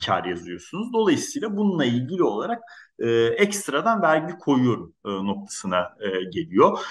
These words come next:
E, bu Almanya'da, e, yapılacak, hani, e, haksız kar elde ediyor yorumu Almanya Başbakanı tarafından yapıldı. Ben demiyorum. Ben, e, hardcore serbest piyasa, e,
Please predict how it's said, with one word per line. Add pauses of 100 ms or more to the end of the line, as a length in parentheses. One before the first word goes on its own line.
(220)
E,
bu
Almanya'da,
e,
yapılacak,
hani,
e,
haksız
kar
elde
ediyor
yorumu
Almanya
Başbakanı
tarafından
yapıldı.
Ben
demiyorum.
Ben,
e,
hardcore (300)
serbest
piyasa, (520)
e,